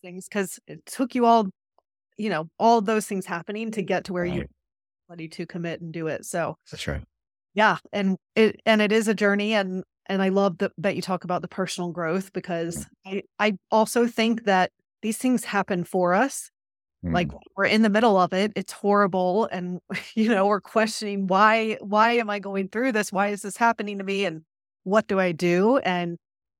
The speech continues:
Speaker 1: you know, it sounds like you've come out the other side of it and have learned a lot about
Speaker 2: Absolutely.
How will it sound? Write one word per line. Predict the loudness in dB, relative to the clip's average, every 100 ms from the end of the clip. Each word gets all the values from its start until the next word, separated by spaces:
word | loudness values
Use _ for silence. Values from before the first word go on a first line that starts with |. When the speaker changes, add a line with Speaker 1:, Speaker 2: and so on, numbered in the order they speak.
| _ _ _ -8
Speaker 1:
you | -4
know, | 0
it | -2
sounds | -2 -2 -2
like | -4
you've | -4 -4
come | -4 -2
out | 0 0 -2
the | -4
other | -2 -2 -6
side | -6 -4 -2 -4
of | -2
it | -2 -4
and | -6 -10 -8
have | -10
learned | -8 -8 -8
a | -6
lot | -6 -6
about | -8 -8 -8 -8 _ _ _
Speaker 2:
Absolutely. | -8 -6 -6 -4 -4 -4 -6